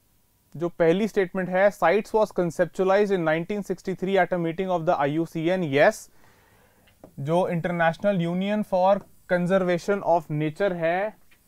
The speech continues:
नाइनटीन सिक्सटी थ्री में इसकी एक बैठक में साइट्स जो है उसको हमने कंसेप्चुअलाइज किया था। So this statement here is correct।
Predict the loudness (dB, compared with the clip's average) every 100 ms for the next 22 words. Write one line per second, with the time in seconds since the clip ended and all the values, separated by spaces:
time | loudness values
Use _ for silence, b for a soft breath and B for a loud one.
0 | _ _ _ _ _ -8 -6 -4 -2 -4
1 | -4 -8 -6 -8 -6 -6 -4 -2 -2 -2
2 | -4 -6 -4 0 0 0 -2 -2 -4 -4
3 | -4 -2 -4 -2 0 0 -4 -6 -2 0
4 | 0 0 -2 0 -2 -2 -2 -2 -2 2
5 | 2 2 2 2 4 4 4 b b b
6 | b b b -8 -4 -6 -4 -4 -4 -6
7 | -2 -2 -2 -2 -2 2 0 -2